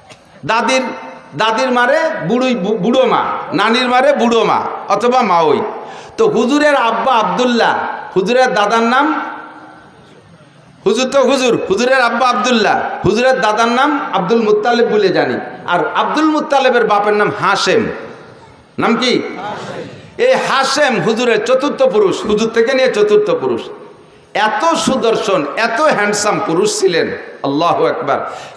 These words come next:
কুরাইশদের নেতা ছিলেন, মক্কার নেতা ছিলেন, কাবাঘরের জিম্মাদারি উনার হাতে ছিল। ইয়াং মানুষ, যুবক মানুষ, আল্লাহ, মক্কায় থাকতে উনার ইস-, আরও কয়েকটা বিবাহ ছিল, সে সময় তো ততাধিক বিয়ে, এখনও তো সৌদি আরবওয়ালারা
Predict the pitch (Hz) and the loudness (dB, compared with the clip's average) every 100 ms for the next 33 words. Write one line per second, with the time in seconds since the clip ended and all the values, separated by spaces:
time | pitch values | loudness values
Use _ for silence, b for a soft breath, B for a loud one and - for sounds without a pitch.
0 | - 254 277 294 269 311 247 214 269 262 | -2 2 4 2 0 0 2 2 2 2
1 | 226 208 160 165 - - 285 226 214 269 | 2 2 2 0 -2 0 0 2 2 2
2 | 262 - 202 156 160 233 240 294 294 196 | 0 0 -2 -2 -2 -2 0 2 2 2
3 | 220 247 254 254 208 240 185 185 170 - | 2 2 2 0 2 2 2 0 -2 -4
4 | 107 - - - - - - - - - | -6 -6 -12 -20 -20 -20 -20 -20 -20 -20
5 | B B 165 240 302 311 285 277 294 185 | B B -4 0 2 4 2 2 0 0
6 | 262 277 - 220 220 226 - - - - | 2 2 0 0 2 2 2 -6 -12 -18
7 | - - - - - - 180 180 190 170 | -20 -20 -20 -20 -20 -8 -2 2 2 2
8 | 127 - - - - - - 143 226 - | 0 -2 -6 -10 -16 -20 -6 -2 -2 0
9 | 302 - 277 285 254 262 247 226 - - | 0 0 -2 0 2 2 0 -2 -6 -10
10 | - 170 254 262 247 226 240 180 208 220 | -6 -2 0 2 2 2 0 0 2 2
11 | 208 208 190 185 226 220 226 220 202 202 | 2 0 0 0 0 0 0 0 0 0
12 | 208 214 175 208 196 226 247 240 208 196 | 0 0 0 0 2 2 2 2 0 0
13 | 214 214 220 202 196 208 196 - | 2 4 4 2 2 2 0 -2